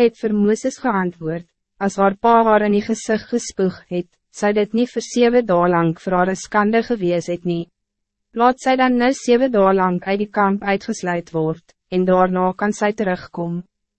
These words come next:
Hulle het Miriam toe sewe dae lang uit die kamp uitgesluit, en die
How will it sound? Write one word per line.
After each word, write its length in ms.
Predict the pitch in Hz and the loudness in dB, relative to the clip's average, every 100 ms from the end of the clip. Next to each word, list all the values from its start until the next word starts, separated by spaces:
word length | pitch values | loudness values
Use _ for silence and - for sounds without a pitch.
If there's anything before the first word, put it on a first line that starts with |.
| _ _ _ | _ _ _
Hulle 200 | - 220 | -4 2
het 160 | 226 226 | 2 2
Miriam 460 | 214 202 226 277 277 | 2 4 4 2 -2
toe 140 | 247 | -6
sewe 360 | - 240 240 247 | -2 0 2 2
dae 240 | 202 202 | 2 2
lang 280 | 185 175 185 | 2 0 -2
uit 180 | 196 202 | -4 -4
die 120 | 196 | 0
kamp 280 | 202 185 185 | 0 0 -2
uitgesluit, 680 | 196 202 233 - 165 151 160 _ _ - | -4 -4 -4 -6 -6 -6 -10 _ _ -4
en 100 | 196 | 0
die 140 | 202 | 0